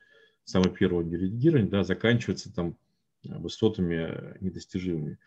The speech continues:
Так вот, э, если я не могу закрыть действительно собой дырку главного механика, да, не могу закрыть дырку коммерческого директора, не, не могу закрыть дырку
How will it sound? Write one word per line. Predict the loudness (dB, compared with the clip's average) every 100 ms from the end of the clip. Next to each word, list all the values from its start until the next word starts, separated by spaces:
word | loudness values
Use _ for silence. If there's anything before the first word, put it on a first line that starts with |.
| -20 -20 -20 -20 _
Так | -2 4
вот, | 2 2 0
э, | 2 4 2 -4
если | 0 0 2 4 6 4 -2 _ _ -18 -12 -12 -10 -14 -16 2
я | 4
не | 6
могу | 6 4
закрыть | 4 2 4 2 2
действительно | -8 -6 -2 0
собой | 0 0 0
дырку | 2 2 2
главного | 0 2 2 2 -2 -4
механика, | -10 0 4 4 2 -4
да, | -2 0
не | 0
могу | 0 0
закрыть | 0 -2 0
дырку | 0 -2 -2 -4 -2 -4
коммерческого | -2 0 0 -2 -2
директора, | 0 0 -2 -6
не, | -4
не | -2 0 2
могу | 2 0
закрыть | -2 -2 -4 0
дырку | -2 -2 -8